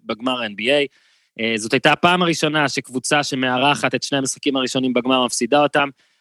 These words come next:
אבל אז פיניקס מגיעה לשיקגו, ומנצחת בשלוש הערכות, איזה סדרה, משחק ארבע, ג'ורדן קולע חמישים וחמש נקודות, אה, זה היה המשחק היחיד בסדרה הזאת, אגב, שהמארחת גם ניצחה, אה, פיניקס ניצחה בשיקגו אחרי זה,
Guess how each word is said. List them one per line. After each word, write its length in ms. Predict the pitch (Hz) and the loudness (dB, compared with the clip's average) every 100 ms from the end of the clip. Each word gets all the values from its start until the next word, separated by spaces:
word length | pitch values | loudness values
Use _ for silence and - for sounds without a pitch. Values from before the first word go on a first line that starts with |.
| - | -4
אבל 200 | 107 135 | 2 4
אז 200 | 151 127 | 4 4
פיניקס 300 | - 165 151 | 2 2 2
מגיעה 280 | 143 139 147 | 0 2 2
לשיקגו, 640 | 143 - 131 139 127 127 120 | 2 0 2 2 4 2 0
ומנצחת 560 | 113 117 - 135 139 | -2 -2 0 0 0
בשלוש 520 | 117 113 131 135 147 151 | -2 2 4 6 4 2
הערכות, 480 | 127 113 127 123 - | 2 0 0 0 2
איזה 140 | 139 | 0
סדרה, 400 | 143 117 113 123 117 _ _ _ - | 2 0 2 2 0 _ _ _ -2
משחק 380 | 117 175 170 | 0 2 2
ארבע, 280 | 165 165 151 135 | 4 2 2 2
ג'ורדן 320 | 160 170 170 | 4 2 0
קולע 380 | 156 156 165 170 | 0 2 2 0
חמישים 500 | - 151 151 - 190 | -2 -2 0 2 0
וחמש 440 | 165 - 156 160 - | 0 -2 0 0 0
נקודות, 500 | 147 135 139 139 - _ _ _ _ - | -2 0 2 2 0 _ _ _ _ -6
אה, 640 | 117 123 123 123 123 123 117 | -2 0 -2 -2 -2 -2 2
זה 120 | 120 | 4
היה 100 | 143 | 4
המשחק 300 | 147 151 143 | 4 4 4
היחיד 280 | 139 160 151 | 2 2 -2
בסדרה 320 | 139 127 139 | -2 2 2
הזאת, 160 | 131 | 2
אגב, 180 | 131 120 | 0 -2
שהמארחת 540 | 110 135 123 123 135 120 | 0 -2 0 -2 -2 -4
גם 180 | 120 | -6
ניצחה, 380 | 117 110 - 131 127 _ _ _ _ - | -6 -6 0 0 -2 _ _ _ _ -10
אה, 560 | 117 117 117 113 117 | -6 -4 -4 -4 -4
פיניקס 400 | 117 156 151 - | 2 2 4 2
ניצחה 260 | 139 - 147 | 0 2 2
בשיקגו 560 | 139 143 135 143 135 | 2 2 2 4 4
אחרי 280 | 131 - 135 | 2 2 0
זה, 180 | 123 127 | 2 -2